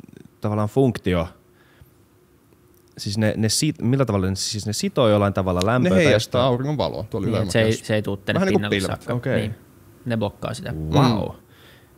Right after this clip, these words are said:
Speaker 2: Et,
Speaker 3: Eli
Speaker 2: ilmasto-
Speaker 3: Persut oli oikees all along.
Speaker 1: Niin, niin.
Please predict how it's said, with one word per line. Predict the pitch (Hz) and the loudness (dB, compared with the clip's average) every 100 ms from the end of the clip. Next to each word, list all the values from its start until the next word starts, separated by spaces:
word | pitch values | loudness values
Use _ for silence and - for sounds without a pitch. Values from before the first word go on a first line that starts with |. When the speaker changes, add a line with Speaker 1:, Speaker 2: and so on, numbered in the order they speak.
| _ _ - - - - 107 | _ _ -20 -20 -20 -10 -4
Speaker 2:
Et, | 110 _ - - | -4 _ -20 -16
Speaker 3:
Eli | - 95 107 104 123 | -12 -12 -12 -10 -2
Speaker 2:
ilmasto- | 135 131 147 | 2 4 4
Speaker 3:
Persut | 139 135 | 4 4
oli | 123 123 | 2 4
oikees | 117 101 107 113 | 2 0 -4 -4
all | 113 | -4
along. | 113 - | -4 2
Speaker 1:
Niin, | 196 160 | 6 6
niin. | 147 143 | 6 4